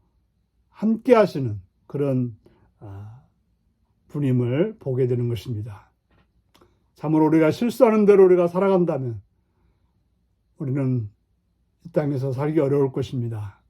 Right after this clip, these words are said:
그러나 하나님께서 은혜 주셔서 오늘도 살게 하시니 감사하는 그런 복된 은혜가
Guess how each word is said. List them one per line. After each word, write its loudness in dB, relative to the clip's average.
그러나 -6
하나님께서 -4
은혜 4
주셔서 0
오늘도 -2
살게 -4
하시니 0
감사하는 -6
그런 -8
복된 -8
은혜가 -2